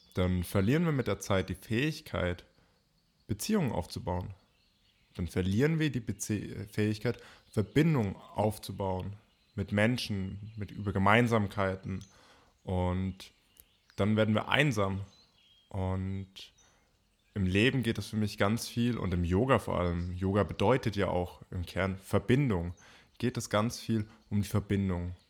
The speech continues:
Um die Verbindung zu dir selbst und deine Individualität,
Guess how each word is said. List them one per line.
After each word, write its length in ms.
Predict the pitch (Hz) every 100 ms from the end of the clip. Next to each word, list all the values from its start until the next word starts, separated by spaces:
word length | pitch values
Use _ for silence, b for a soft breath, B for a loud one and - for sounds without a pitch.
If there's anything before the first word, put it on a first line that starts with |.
| - -
Um 200 | 120 147
die 100 | 143
Verbindung 600 | 127 - 120 113 110 -
zu 200 | - 131
dir 180 | 113
selbst 640 | 98 98 120 175 - - - b b b b b
und 320 | 139 151 -
deine 300 | 123 135 151
Individualität, 1120 | 135 143 131 120 117 107 101 - 127 131 147